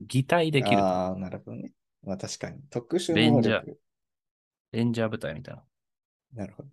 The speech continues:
Speaker 1: ね。
Speaker 2: だからスケスケで合っ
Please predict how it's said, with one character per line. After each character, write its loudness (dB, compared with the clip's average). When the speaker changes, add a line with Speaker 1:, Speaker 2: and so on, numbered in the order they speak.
Speaker 1:
ね。 -12
Speaker 2:
だ 2
か 2
ら -2
ス -2
ケ 2
ス 2
ケ 2
で 4
合 8
っ -2